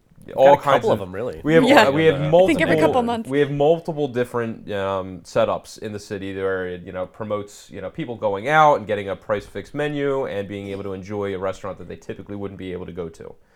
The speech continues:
Speaker 2: um, or wouldn't want to go to. Uh, so it gives you the opportunity to go out and do that.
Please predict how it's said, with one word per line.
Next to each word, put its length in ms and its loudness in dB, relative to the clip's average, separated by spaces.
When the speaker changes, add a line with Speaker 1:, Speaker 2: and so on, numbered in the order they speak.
Speaker 2:
um, 180 0
or 180 6
wouldn't 300 0
want 220 -2
to 80 -12
go 160 -18
to. 200 -20
Uh, 340 0
so 180 -4
it 80 -8
gives 180 -6
you 80 -6
the 140 -6
opportunity 500 -8
to 80 -16
go 220 -4
out 60 -12
and 100 -20
do 120 -16
that. 260 -18